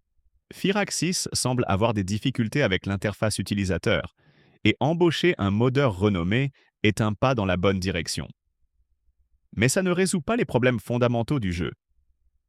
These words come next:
Espérons que les futures mises à jour apporteront des améliorations significatives. En parlant de mises à jour, que penses-tu du dernier patch de Civilization sept ?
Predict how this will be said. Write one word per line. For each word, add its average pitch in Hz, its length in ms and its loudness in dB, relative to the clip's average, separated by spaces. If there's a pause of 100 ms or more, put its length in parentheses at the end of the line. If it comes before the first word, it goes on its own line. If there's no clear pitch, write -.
(160)
Espérons 170 420 0
que 196 100 0
les 139 120 2
futures 117 320 -2
mises 104 240 0
à 90 100 2
jour 107 220 0
apporteront 101 440 -2
des 90 200 -2
améliorations 92 560 -2
significatives. 80 880 -6 (1500)
En 123 80 2
parlant 175 300 2
de 151 100 2
mises 110 280 0
à 95 100 2
jour, 143 360 -2 (380)
que - 80 0
penses-tu 190 420 -2
du 147 140 0
dernier 120 320 2
patch 117 300 0
de 95 100 -2
Civilization 95 720 -2
sept ? - 460 -6